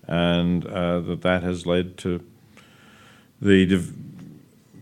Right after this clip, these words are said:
inheritance within us of those qualities and characteristics which helped our ancestors to survive.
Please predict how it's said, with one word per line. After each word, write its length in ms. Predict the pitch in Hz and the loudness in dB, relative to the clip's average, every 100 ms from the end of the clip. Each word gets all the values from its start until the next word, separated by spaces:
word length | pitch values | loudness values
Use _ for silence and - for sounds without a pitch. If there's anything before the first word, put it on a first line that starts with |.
| - - | -20 -8
inheritance 640 | 98 87 127 127 113 104 123 | -4 4 6 6 4 2 2
within 260 | 127 175 | 6 6
us 240 | 127 - 107 | 6 4 0
of 380 | 98 95 - - | 0 -2 -10 -18
those 460 | - 95 98 101 95 | -12 0 4 4 4
qualities 520 | 101 92 90 90 82 | 4 4 4 2 0
and 120 | 87 | -4
characteristics 840 | 85 82 82 85 80 80 85 - - | -2 0 0 -2 -2 -4 -8 -10 -6
which 440 | 80 80 - - _ _ _ | -4 -4 -8 -14 _ _ _
helped 340 | - 87 - | -4 -2 0
our 160 | 82 80 | 0 2
ancestors 720 | 80 80 78 - 82 80 - | 2 0 -8 -10 -12 -12 -12
to 100 | - | -14
survive. 560 | - 80 76 69 - | -10 -8 -6 -8 -10